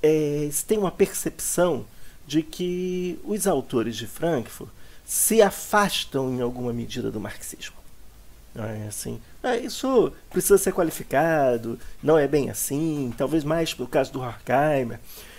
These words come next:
É, mas o caso do, do Walter Benjamin, re-, aí no, realmente essa afirmação não procederia de jeito algum.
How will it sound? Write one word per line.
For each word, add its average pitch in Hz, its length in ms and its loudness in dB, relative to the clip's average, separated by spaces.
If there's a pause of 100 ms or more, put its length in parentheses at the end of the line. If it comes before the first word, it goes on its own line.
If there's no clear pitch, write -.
(200)
É, 208 640 4 (100)
mas 233 420 4
o 226 720 4
caso 202 480 2
do, 117 360 -6
do 123 160 0
Walter 120 420 2
Benjamin, 131 500 -2 (240)
re-, 170 120 4
aí 139 320 8
no, 127 100 0
realmente 120 640 0
essa 120 400 2
afirmação 113 500 -8 (380)
não 120 340 4
procederia 117 720 -2
de 131 160 -8
jeito 107 380 -6
algum. 127 240 -6